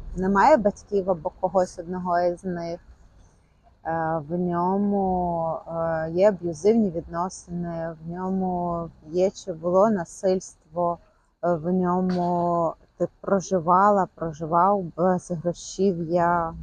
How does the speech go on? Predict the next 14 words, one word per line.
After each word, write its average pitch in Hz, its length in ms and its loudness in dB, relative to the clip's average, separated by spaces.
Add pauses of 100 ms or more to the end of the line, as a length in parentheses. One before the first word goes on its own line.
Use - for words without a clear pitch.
(100)
можливо, 160 600 -4
голод, 180 680 4 (120)
війну 190 920 2 (680)
і 165 460 -2 (120)
так 170 280 0
далі. 165 600 2
Якщо 165 580 -2 (120)
в 156 140 -4
ньому 196 420 4
є 175 220 2
дуже 190 340 0
багато 165 720 0
таких - 400 -12
важких - 480 2